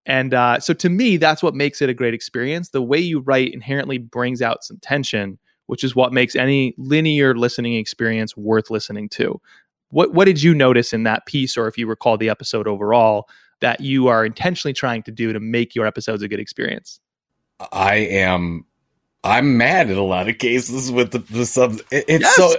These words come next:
Speaker 2: I want my emotion to come out. I'm upset at a lot of the stuff that's going on with the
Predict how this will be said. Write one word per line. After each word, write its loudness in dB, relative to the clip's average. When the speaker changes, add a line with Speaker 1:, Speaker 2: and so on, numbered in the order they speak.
Speaker 2:
I 4
want 4
my 6
emotion 2
to 2
come 2
out. 0
I'm 2
upset 0
at 2
a 2
lot 4
of 0
the -4
stuff -2
that's -6
going -4
on -8
with -10
the -6